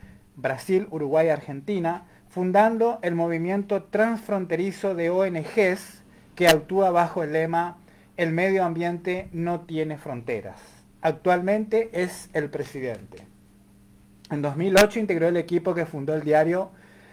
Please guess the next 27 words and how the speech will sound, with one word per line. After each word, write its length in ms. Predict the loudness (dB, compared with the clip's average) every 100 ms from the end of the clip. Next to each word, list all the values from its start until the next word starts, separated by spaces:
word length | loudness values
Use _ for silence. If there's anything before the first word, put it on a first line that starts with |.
| -20
Folia 560 | -2 2 4 6 4 2
Barrense, 800 | 2 2 4 4 4 0 -4 -4
convirtiéndose 880 | 0 2 2 2 0 0 -2 -4 -4
en 100 | -2
uno 220 | -2 -2
de 100 | 0
los 200 | 0 0
dos 340 | 2 2 2 -10
directores. 720 | -4 -2 -2 -4 -4 -4 -10 -20 -20 -20 _ -20 -20 -20 -20 -20 -20 -8
En 140 | -4 0
dos 120 | 2
mil 200 | 2 4
nueve 280 | 6 6 4
creó 220 | 4 4
el 80 | 4
primer 380 | 2 2 0
portal 420 | 2 0 4 4 6
website 540 | 4 2 4 4 4
de 80 | 2
la 100 | 0
ciudad 320 | 0 4 6
de 140 | 6
Barra 320 | 6 6 6 2
do 160 | 0
Quaraí, 500 | 2 4 6 4 2
en 120 | -6 -4
Brasil, 500 | -4 0 2 2